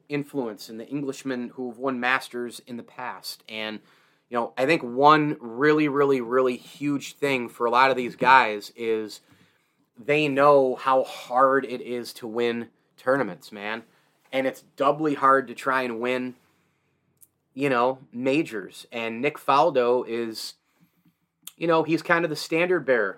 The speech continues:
for, for Englishmen, right? I mean, he's, he's got six majors. He never won a P G A, never won a U S Open, by the way. His best finish was second in eighty-eight.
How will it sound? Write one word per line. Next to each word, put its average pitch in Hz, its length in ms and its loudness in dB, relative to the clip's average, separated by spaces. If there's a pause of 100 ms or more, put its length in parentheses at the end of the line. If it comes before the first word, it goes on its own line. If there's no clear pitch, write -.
for, 120 220 -4
for - 220 -10
Englishmen, 107 580 -12
right? 123 260 0
I 143 40 -2
mean, 139 180 -2
he's, 139 480 -8 (320)
he's 127 160 -8
got 147 240 0
six - 320 -6
majors. 147 480 -4
He 135 80 -6
never 165 220 2
won 165 120 0
a 151 40 2
P 156 200 -4
G 151 220 -4
A, 147 40 0
never 139 200 0
won 139 140 0
a - 20 -2
U 135 140 2
S 120 140 -4
Open, 135 260 0
by 98 140 -6
the 98 60 -10
way. 101 100 -8
His 98 100 -10
best 131 260 -2
finish 131 260 -6
was 110 140 -10
second 131 380 -2
in 120 80 -10
eighty-eight. 117 480 -6